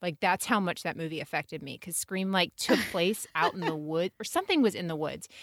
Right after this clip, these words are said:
Speaker 1: And I think my sister convinced me that, like, the Scream people would come for me. So that's, <laughs> that's
Speaker 2: The Scream people. It was, like, one person
Speaker 1: It was
Speaker 2: in a Scream
Speaker 1: scary.
Speaker 2: costume. I don't even think you know this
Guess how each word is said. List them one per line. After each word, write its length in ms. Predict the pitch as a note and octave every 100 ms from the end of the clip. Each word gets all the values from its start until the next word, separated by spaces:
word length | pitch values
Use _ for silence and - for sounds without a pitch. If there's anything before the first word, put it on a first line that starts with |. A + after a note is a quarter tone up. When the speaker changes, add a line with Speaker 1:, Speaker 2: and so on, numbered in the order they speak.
| - - G#3
Speaker 1:
And 140 | F#3+
I 60 | G3+
think 140 | B3+
my 100 | A#3
sister 300 | A3+ G#3 F#3
convinced 460 | F3+ D#3+ D#3 - D#3+
me 160 | D3
that, 160 | C#3 -
like, 320 | C#3+ C#3 - _ _ _ _ _ _ _ -
the 120 | F#3
Scream 380 | - - E3 D#3+
people 300 | D#3+ D3+ C#3+
would 160 | D#3
come 240 | - D3+ D3
for 160 | -
me. 220 | - C#3+ D#3
So 300 | - D3+ C3+ -
that's, 380 | F#3 F3 - C4 -
<laughs> 120 | - - A#3 - G#3 -
that's 340 | G3 - - -
Speaker 2:
The 160 | F3+ G#3+
Scream 640 | - - G3+ G#3 G3+ G3+
people. 640 | E3+ F#3 G#3 F#3 A3 A3
It 100 | G#3+
was, 160 | G#3 A3+
like, 140 | B3
one 280 | G#3 G#3 A3
person 460 | A3+ F#3 G3 D3 C#3
Speaker 1:
It 60 |
was 100 | A#4
Speaker 2:
in 120 | F3 F3+
a 20 |
Scream 340 | G4 A#4 A#4+
Speaker 1:
scary. 260 | D4+ F#3 A3
Speaker 2:
costume. 240 | A3+ - - - A#3+ - - B3 - - - -
I 40 | D#4+
don't 160 | A4+ A4+
even 160 | D#4
think 160 | B3 F#3
you 60 | E3
know 220 | D3 C#3+
this 220 | D3+